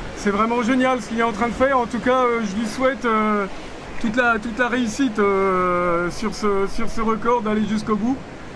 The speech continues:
En tout cas, euh, vas-y François, lâche rien. Euh, je dirais pas que je suis avec toi parce que je suis avec moi. Mais, euh, mais en tout cas, euh, le cœur y est et puis, euh, à très bientôt sur les autres courses. Quant à notre petit bonhomme no chemin, bon, il continue.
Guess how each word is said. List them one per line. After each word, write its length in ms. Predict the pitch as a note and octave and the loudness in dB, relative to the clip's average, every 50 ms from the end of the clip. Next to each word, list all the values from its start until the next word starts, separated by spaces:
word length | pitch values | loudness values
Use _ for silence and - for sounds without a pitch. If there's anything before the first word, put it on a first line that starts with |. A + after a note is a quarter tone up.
| - - - - - - - - | -14 -14 -14 -12 -12 -12 -8 -4
En 140 | F3 F#3 G#3 | -2 0 0
tout 140 | G3+ - A#3 | 0 -2 -2
cas, 300 | G3 C4 B3 C4 C4 B3+ B3+ | 0 2 2 4 4 4 2
euh, 300 | A#3+ B3 A#3+ A#3+ A#3+ A#3 | 2 2 2 0 0 2
vas-y 260 | A3+ B3+ B3 A3+ C4 | 2 2 2 0 -2
François, 500 | G#3 - C4 - G#3 - B3+ C4 C4 C4+ | -2 0 0 0 0 0 2 2 2 4
lâche 280 | C4 B3+ B3+ - - C4+ | 2 2 0 0 0 0
rien. 380 | B3+ A#3+ B3+ B3+ C4 C4 C4+ C#4 B3+ - - - - - - B3 | 2 2 2 2 2 2 0 -2 -4 -8 -10 -10 -10 -8 -4 -2
Euh, 680 | G#3 G3 G#3 G#3 G3+ G3+ G3 G3 G3 G3 G3 G3 G3 G3+ | 0 0 2 2 2 2 2 2 2 2 2 2 0 0
je 60 | D#3+ | 0
dirais 240 | E3 F#3+ G#3 G#3+ A3 | 0 0 2 2 2
pas 100 | A3 C4+ | 2 2
que 80 | B3 - | 0 0
je 40 | |
suis 100 | - A#3+ | 0 0
avec 200 | A3+ A3+ B3 G#3+ | 0 0 -2 0
toi 180 | - A#3+ A#3+ A#3+ G#3 | 2 2 2 2 2
parce 160 | G#3+ F3 - | 0 -2 0
que 80 | F#3+ F3+ | 0 -2
je 80 | D#3+ | 0
suis 120 | - C#4 C4+ | 0 2 2
avec 220 | C4 B3+ G#3+ G3+ | 2 2 2 2
moi. 240 | A3+ A3 A3+ C4+ C4+ - - - - - - - - - - | 2 2 2 0 -2 -4 -8 -12 -12 -10 -10 -12 -10 -6 -2
Mais, 300 | F#3 G3 A3 A#3 A#3+ B3+ | 0 0 2 2 2 2
euh, 840 | A#3+ A3+ A3+ A3 G#3+ G#3+ G#3+ G#3 G3+ G#3 G3+ F#3+ G3 G3 F#3+ G3 G3+ | 2 0 0 0 0 0 2 2 2 2 2 2 2 2 0 0 0
mais 160 | G#3 A3 A#3+ B3 | 2 2 2 2
en 120 | A#3+ A#3+ | 2 0
tout 140 | - - A3 | -2 -2 0
cas, 360 | - C4 B3+ C4 C4 C4 B3+ | 2 2 4 4 4 4 2
euh, 200 | B3 A#3+ A#3 A#3+ A#3+ | 2 2 0 0 0
le 80 | B3+ B3+ | -2 0
cœur 240 | - C4+ C4+ B3 B3 | 2 2 2 2 2
y 160 | B3+ A#3+ A#3+ | 0 0 2
est 200 | B3+ C#4 C#4 B3 | 2 2 2 0
et 40 | - | -2
puis, 280 | - F#3+ G#3 G#3+ G3+ | -2 0 2 4 4
euh, 180 | F#3+ F#3+ F#3+ F#3+ | 4 4 2 2
à 40 | F#3+ | 0
très 160 | - A#3+ A#3+ | -2 -2 -2
bientôt 320 | A3+ A3 G#3+ G#3+ B3+ B3+ | 0 -2 -2 -2 -2 -2
sur 160 | G#3+ - A3 | -2 -2 -2
les 160 | A3 A3 G3 G#3+ | -2 0 0 -2
autres 140 | A3+ G#3+ | -2 -2
courses. 300 | - F#3 E3 C3+ - - - - - - - - - - - - - - - - - - - - | -2 -4 -4 -4 -6 -8 -10 -12 -12 -14 -12 -12 -10 -10 -10 -10 -10 -10 -10 -12 -12 -8 -2 0
Quant 160 | B3+ D4 - - D4+ | 0 0 2 2 2
à 220 | D4 D4 C#4+ C#4+ | 4 4 4 2
notre 200 | C#4 C#4+ C#4+ G#3+ | 2 2 0 0
petit 240 | - C#4+ - - C#4+ | 0 -2 -2 0 0
bonhomme 380 | A#3 C#4+ C#4+ C4 C#4 C4+ C4 C4 | 2 2 2 2 2 2 2 2
no 100 | C4 A#3+ | 0 0
chemin, 300 | - - C4 C#4+ D#4+ D#4+ | 0 2 2 2 2 2
bon, 100 | D#4 D4+ | 2 0
il 80 | D4+ | 0
continue. 540 | G#3 C#4 - G#3+ A#3+ G#3 G#3+ G#3 A3 C#4+ | 0 -2 -2 -2 2 4 4 6 6 4